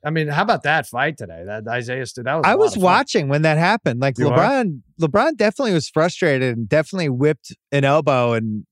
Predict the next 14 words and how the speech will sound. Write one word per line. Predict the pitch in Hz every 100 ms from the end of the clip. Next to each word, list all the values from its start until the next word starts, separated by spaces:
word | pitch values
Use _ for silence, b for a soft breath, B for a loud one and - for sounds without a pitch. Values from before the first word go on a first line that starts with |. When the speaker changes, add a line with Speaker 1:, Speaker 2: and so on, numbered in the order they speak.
| _ _
Speaker 2:
followed | 151 151 147 -
through | 156
with | 127
the |
fist | 120 - 147 139 -
and | 120
Speaker 1:
Yeah. | 123 139 185
Speaker 2:
he's | 220
gonna | 151
get | 135 127
suspended. | 120 - 143 147 120 98 B B B _
I | 156
haven't | 226 277 240
seen, | - 196 185 175 156